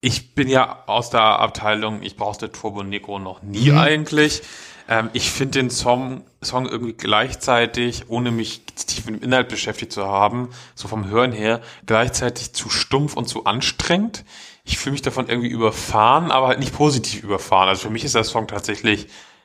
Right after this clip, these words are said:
Speaker 1: nix.
Speaker 2: Doch.
Speaker 1: Das ist für mich der schwächste eigentlich mit auf der Platte.
Speaker 2: Das, <laughs> also,
Speaker 1: Ja.
Speaker 2: finde ich gut, äh, einfach weil das sagt so, okay, es ist so viel auf der Platte. We-, we-,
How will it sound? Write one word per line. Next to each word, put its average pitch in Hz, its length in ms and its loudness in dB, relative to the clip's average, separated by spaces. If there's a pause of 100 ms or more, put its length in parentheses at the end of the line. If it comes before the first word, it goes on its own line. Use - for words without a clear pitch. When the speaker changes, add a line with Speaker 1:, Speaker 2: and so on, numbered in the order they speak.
(200)
Speaker 1:
nix. - 480 -2 (200)
Speaker 2:
Doch. - 140 -12 (220)
Speaker 1:
Das 101 160 0
ist 110 100 2
für - 160 -2
mich 123 400 0 (580)
der 110 100 -2
schwächste - 420 0
eigentlich 87 520 -4
mit 92 160 -10
auf 87 120 -2
der 92 80 -4
Platte. - 240 2
Speaker 2:
Das, - 600 0
<laughs> - 100 0
also, - 200 -4 (680)
Speaker 1:
Ja. 180 220 4 (380)
Speaker 2:
finde 202 340 4
ich - 380 -6
gut, 185 460 4 (440)
äh, 156 300 4
einfach 156 320 -2 (260)
weil 127 480 4
das 135 160 -2
sagt 151 280 0
so, 151 260 0
okay, 147 400 4
es 117 160 2
ist - 300 0
so 175 120 4
viel - 220 -2
auf - 140 -2
der 151 100 0
Platte. 147 500 -2 (540)
We-, 113 240 0
we-, 104 160 0